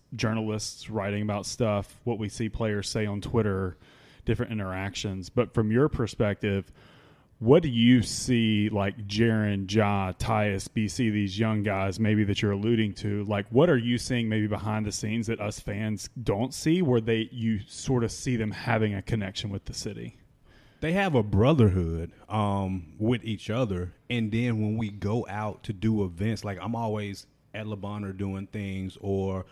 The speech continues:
Speaker 2: if I see 'em out and about at a community event or at a sponsor event, they're having fun. It's not like, "This is on my calendar, let me go do it, let me go knock it out." They're always asking, "Can I do more?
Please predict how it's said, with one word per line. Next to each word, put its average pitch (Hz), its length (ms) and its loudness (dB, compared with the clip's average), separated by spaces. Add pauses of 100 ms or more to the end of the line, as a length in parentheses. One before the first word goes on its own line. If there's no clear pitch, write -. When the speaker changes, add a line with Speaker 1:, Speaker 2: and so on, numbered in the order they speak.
(160)
Speaker 2:
if 90 120 -12
I 98 100 -8
see 120 340 -6
'em 107 140 -6
out 101 240 -10
and 98 80 -8
about 98 340 -10
at 101 140 -12
a 101 40 -14
community 98 460 -12
event 95 280 -12
or 92 160 -14
at 92 100 -14
a 87 40 -16
sponsor 95 420 -10
event, 90 320 -6 (120)
they're 107 140 -4
having 101 380 -6
fun. 85 460 -6 (140)
It's 95 140 -8
not 107 200 -4
like, 95 260 -8 (240)
"This 95 120 -14
is 95 120 -10
on 95 200 -10
my 95 140 -8
calendar, 92 440 -10
let 87 140 -10
me 95 100 -8
go 95 180 -6
do 92 240 -6
it, 85 80 -12
let 87 100 -10
me 90 100 -6
go 87 140 -6
knock 85 280 -8
it 85 80 -8
out." 92 240 -8 (220)
They're 98 160 -6
always 104 300 -4
asking, 95 380 -12
"Can 95 180 -12
I 92 100 -14
do 95 180 -16
more? 90 440 -14